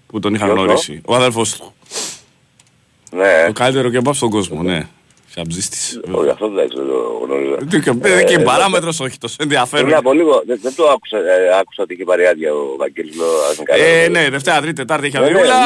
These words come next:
Speaker 1: πρέπει
Speaker 2: ρε
Speaker 1: να
Speaker 2: παιδί
Speaker 1: είναι με
Speaker 2: μου,
Speaker 1: τον
Speaker 2: δεν
Speaker 1: Πάνο
Speaker 2: το
Speaker 1: και Παρασκευή μαζί μου.
Speaker 2: Ε, καλά έκανε το παιδί, εντάξει, δεν, εγώ απλά δεν ήξερα.
Speaker 1: Προβλεπέ.
Speaker 2: Α, ε, είμαι και Παναθηναϊκός, εσύ. Ε,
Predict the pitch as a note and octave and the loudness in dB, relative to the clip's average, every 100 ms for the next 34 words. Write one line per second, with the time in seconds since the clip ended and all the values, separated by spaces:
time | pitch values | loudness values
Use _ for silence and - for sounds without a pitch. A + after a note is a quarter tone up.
0 | - - F#3+ F#3+ G3+ E3 E3 F3 G#3+ B3+ | 4 2 2 2 2 2 0 2 0 0
1 | A3 G#3+ G#3 G#3+ G3+ G3 F3 D#3+ A#2 - | -2 -2 -2 -4 -6 -2 -2 -2 -8 -12
2 | - G#3 - G3 A3 C3+ G#2 D#2+ D2+ F2+ | -10 -4 2 4 4 4 0 0 -4 -4
3 | A2 B2+ A2+ F2 G#2+ A2 G2 E2+ F#2+ G#2+ | -6 -8 -8 -4 -2 -2 -2 0 0 0
4 | G#2+ A2 F#2+ - - C#3 C3+ D3 C#3+ C#3+ | -2 -4 -4 -8 -4 -2 2 2 2 0
5 | - - - - - - - C3 D3 B3 | -2 -2 2 2 2 -6 -2 0 2 2
6 | C3+ A2 D#2+ D2 C2+ - D2 D2 C#2+ B1+ | 4 2 2 -4 -6 -8 -12 -12 -14 -14
7 | _ _ _ C2 | _ _ _ -10